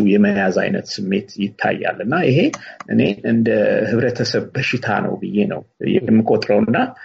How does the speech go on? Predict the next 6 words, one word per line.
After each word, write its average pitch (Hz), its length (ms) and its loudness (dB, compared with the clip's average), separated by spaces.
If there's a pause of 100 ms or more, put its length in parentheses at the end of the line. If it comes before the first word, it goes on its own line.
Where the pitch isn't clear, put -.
(260)
ይሄንን 156 440 2
የአመለካከት 123 840 2
ለውጥ 113 400 4 (300)
የሚያ-፣ 104 420 4
ወደሚያመጣበት 104 1000 0
አካባቢ 104 520 0